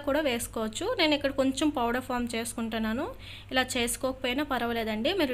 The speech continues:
డైరెక్ట్గా కూడా వేసుకోవచ్చు. Measurement అనేది compulsory అండి ఈ రెసిపీకి. ఇక్కడ మనకి చక్కగా powder ఫామ్ అయిపోయింది. దీన్ని ఒక గాజు సీసాలో తీసుకుంటున్నాను.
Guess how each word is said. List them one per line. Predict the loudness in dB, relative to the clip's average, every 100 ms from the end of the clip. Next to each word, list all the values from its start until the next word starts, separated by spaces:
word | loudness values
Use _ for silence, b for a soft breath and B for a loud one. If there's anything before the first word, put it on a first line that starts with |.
| 0
డైరెక్ట్గా | 0 -2 -2 -4 -2
కూడా | -2 0
వేసుకోవచ్చు. | -2 -4 -6 -4 -4 -4 -2 -2 -4 -10 -16 -16 -16 -16 -16 -16 -14 -14 -14 -16 -16 -16 -14 -14 -12 -14 -14 -14 -14 B B B 0 2
Measurement | 6 6 6 4 2
అనేది | 0 0 -2 -2
compulsory | -2 -2 -4 -2 -4 -2 -2
అండి | 0 0 0 -2 -8 -18 B B B B B B -16 -14 -4 0
ఈ | 2
రెసిపీకి. | 2 0 -4 -2 -2 -2 -6 -14 -12 B B B -4
ఇక్కడ | 0 2 2
మనకి | 0 -2 -2
చక్కగా | 0 -2 2
powder | 0 0 -2
ఫామ్ | -2 0 0
అయిపోయింది. | -2 -2 0 0 0 2
దీన్ని | 4 2 2 2
ఒక | 2 0 2 2
గాజు | 2 0
సీసాలో | -2 -2 -4 -4 -4
తీసుకుంటున్నాను. | -4 -6 -8 -4 -4 -2 -2